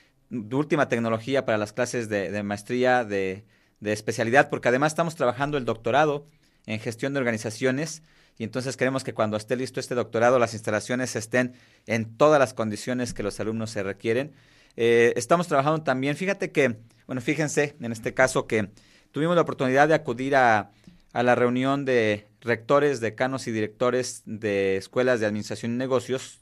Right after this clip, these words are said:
de cladea, y hay amplias posibilidades de que tengamos la sede de este evento, que es el más importante para el área de administración en nuestra región, ya que, pues, convergen de toda América, universidades de toda América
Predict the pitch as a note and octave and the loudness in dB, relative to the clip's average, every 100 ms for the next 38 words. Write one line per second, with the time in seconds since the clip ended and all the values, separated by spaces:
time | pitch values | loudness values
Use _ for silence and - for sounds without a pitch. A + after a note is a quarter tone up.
0 | - G2+ - A2 A#2 C#3+ E3+ _ - _ | -8 -6 0 2 4 2 0 _ -20 _
1 | _ _ _ - C3+ D#3+ E3+ - E3+ F3 | _ _ _ 0 8 8 8 2 2 2
2 | E3+ D#3 B2+ C3 A#2+ A#2+ C#3 D#3+ - - | 0 -2 -4 -2 0 4 4 2 -4 -10
3 | G#2+ A2+ A2 A2 A2+ A#2+ A#2+ C3 C#3 A#2 | -4 -4 -2 -4 -4 -4 -2 -2 -2 0
4 | A2 - D3+ C3 D#3+ - _ _ _ _ | 0 2 2 2 -4 -8 _ _ _ _
5 | G#2+ A2+ C3 - C3+ B2 A#2 A#2+ B2 B2 | 0 2 2 2 2 2 2 -4 -4 -2
6 | A#2+ C3+ A2+ - A2+ C3 B2+ - A#2 G#2+ | -2 -2 -4 -4 -2 2 2 0 -2 0
7 | G#2 A2+ A#2 G#2+ G2+ G2 G#2+ - A#2+ B2 | 0 0 0 0 -4 -6 -8 -6 -6 -6
8 | - _ - G#2+ G#2 - G#2 A2+ A#2 C3 | -12 _ -10 -6 -4 0 0 0 0 -2
9 | C3+ A2+ A2+ A#2+ G2+ F#2+ _ _ - A2+ | 0 -2 0 -2 -2 -4 _ _ -8 -2
10 | B2 B2 D#3 D3+ C3 A#2 A2+ - _ G#2+ | 0 6 6 6 0 -2 -6 -20 _ -2
11 | A#2 C#3+ C#3 C3+ C#3 C3+ E3+ F#3 - A2+ | 4 4 4 2 -4 -4 -8 -8 -12 -6
12 | A2+ A2+ C3 C3 B2 A#2 B2 C3+ D#3 | -6 -2 -2 0 -2 -2 -2 -4 -6